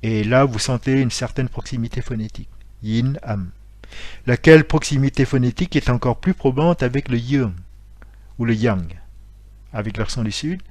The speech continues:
ou le zung, hein, avec l'accent du nord. Donc c'est un petit peu moins évident avec l'accent du nord, mais yin et yang, c'est assez proche.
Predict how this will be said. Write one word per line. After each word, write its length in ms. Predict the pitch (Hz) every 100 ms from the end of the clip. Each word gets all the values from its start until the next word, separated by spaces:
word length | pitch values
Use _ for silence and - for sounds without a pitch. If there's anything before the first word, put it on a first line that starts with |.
| - - -
ou 80 | -
le 120 | 117
zung, 320 | 113 117 123 92 - - - - - - - -
hein, 100 | 104
avec 240 | 110 107
l'accent 200 | 107 98
du 140 | 107 95
nord. 160 | 90
Donc 160 | 95 101
c'est 100 | 110
un 60 |
petit 140 | 107 -
peu 140 | -
moins 140 | 113 120
évident 300 | 113 107 127
avec 220 | 120 101
l'accent 200 | 107 123
du 120 | 113
nord, 160 | 139 156
mais 160 | 113 - - -
yin 380 | 117 131 151 160
et 80 | 131
yang, 540 | 117 127 147 170 175
c'est 260 | 165 - -
assez 200 | 127 131
proche. 380 | - - -